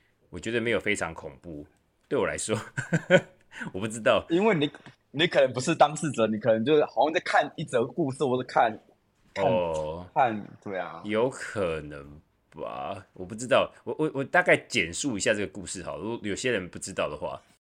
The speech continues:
Speaker 1: 呃，就是叙述故事这个人，他不是当事人，他不是被下咒的人，是他的经理跟，呃，还有谁，就主要是经理被下咒吧。然后就是有一个女生，好像在公司里面，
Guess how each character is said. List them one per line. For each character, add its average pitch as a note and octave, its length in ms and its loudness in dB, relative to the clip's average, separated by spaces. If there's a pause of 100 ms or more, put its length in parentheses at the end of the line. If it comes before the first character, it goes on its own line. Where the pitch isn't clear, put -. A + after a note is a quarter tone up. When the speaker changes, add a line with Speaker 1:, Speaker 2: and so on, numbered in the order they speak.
(140)
Speaker 1:
呃， F2+ 160 -2
就 D#3 140 2
是 F3+ 160 -2
叙 G#3 340 0
述 D3+ 240 0
故 C3+ 220 -2
事 A#2+ 140 -4
这 A2+ 120 -4
个 G2+ 80 0
人， E2+ 100 -2
他 G#2 80 -2
不 G#2+ 120 -6
是 G2+ 160 -10
当 F2+ 200 -2
事 F2+ 240 -8
人， A#1 200 -16 (120)
他 A#2+ 100 -4
不 A2 100 -6
是 G#2+ 100 -8
被 A2 100 -2
下 A#2+ 240 0
咒 E2+ 200 -8
的 B1+ 100 -18
人， B1 80 -16
是 B2 140 -8
他 A#2+ 180 0
的 G#2+ 80 0
经 G#2 320 -8
理 D2 280 -12 (460)
跟， A2 300 -4 (240)
呃， D2+ 520 -8 (240)
还 - 140 -8
有 G2+ 60 -2
谁， - 460 -10
就 B2 140 -6
主 A2 120 -6
要 A2+ 80 6
是 C#3 80 2
经 B2 260 -4
理 F2+ 100 -4
被 F#2+ 120 -4
下 E2+ 280 0
咒 E2+ 180 -8
吧。 - 200 -18 (840)
然 F2 140 -6
后 G#2 340 2
就 C#3 140 -8
是 C#3+ 60 -6
有 A2+ 100 4
一 G2+ 40 0
个 G2 320 0
女 E2 260 -12
生， F#2+ 360 -2 (140)
好 E2+ 140 -8
像 A2 260 -4
在 A#2+ 220 0
公 A#2+ 180 -6
司 A#2 140 -8
里 E2+ 100 -8
面， E2+ 320 -6